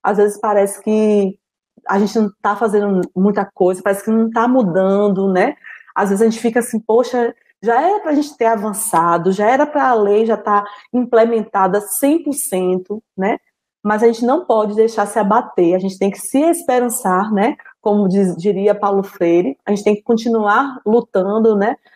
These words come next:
Batendo na tecla, insistindo, persistindo e resistindo. E o momento, né? O sol, né? Ele caminha devagar, mas ele não fica parado, né? E eu, e eu, eu acredito, né? Eu sou esperançosa de que em breve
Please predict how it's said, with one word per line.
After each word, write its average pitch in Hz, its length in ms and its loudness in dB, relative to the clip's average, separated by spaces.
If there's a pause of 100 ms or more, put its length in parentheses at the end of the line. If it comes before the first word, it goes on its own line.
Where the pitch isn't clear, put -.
(160)
Batendo 262 540 0
na 254 140 -2
tecla, 208 400 0
insistindo, 226 720 -2
persistindo 269 720 0
e 240 40 2
resistindo. 196 840 0 (340)
E 466 200 0
o 427 60 -4
momento, 285 540 0
né? 302 160 0
O 427 120 2
sol, 392 560 -2
né? 240 160 2
Ele 320 120 2
caminha 285 320 0
devagar, 269 440 0
mas 320 200 -4
ele 294 240 2 (240)
não 330 140 2
fica 370 260 0
parado, 175 480 0 (200)
né? 214 180 -4 (340)
E 269 120 4
eu, 320 320 0
e 302 140 2
eu, 294 200 -4 (140)
eu 262 100 2
acredito, 220 720 -2
né? 214 160 0
Eu 240 60 0
sou 226 120 0
esperançosa 226 720 0
de 226 140 -2
que - 340 -6
em 294 160 0
breve 185 560 2